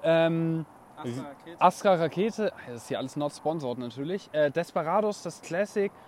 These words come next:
Speaker 1: und ein Salitos
Speaker 2: Blue.
Speaker 1: Salitos Blue. Und ich würd sagen, mit dem starten wir einfach
Speaker 2: Oh,
Speaker 1: direkt.
Speaker 2: ja, krass.
Speaker 1: Irgendwas,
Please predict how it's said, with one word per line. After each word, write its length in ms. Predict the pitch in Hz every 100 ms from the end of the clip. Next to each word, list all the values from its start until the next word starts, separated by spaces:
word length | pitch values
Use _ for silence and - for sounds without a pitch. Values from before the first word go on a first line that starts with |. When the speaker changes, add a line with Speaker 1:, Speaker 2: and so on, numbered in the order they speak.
| - -
Speaker 1:
und 240 | - 180 175
ein 80 | 170
Salitos 1160 | - 165 160 156 175 240 - 214 202 202 190
Speaker 2:
Blue. 300 | - 156 147 123 - - - -
Speaker 1:
Salitos 480 | - - 156 165 160
Blue. 300 | - 143 113 - - - -
Und 80 | -
ich 140 | 175 -
würd 100 | 185
sagen, 180 | 208
mit 140 | 202 165
dem 140 | 196
starten 320 | - 202 208
wir 80 | 127
einfach 160 | 113 151
Speaker 2:
Oh, 40 |
Speaker 1:
direkt. 160 | 220 175
Speaker 2:
ja, 220 | 139 139
krass. 420 | 123 - 170 - -
Speaker 1:
Irgendwas, 420 | 214 214 202 -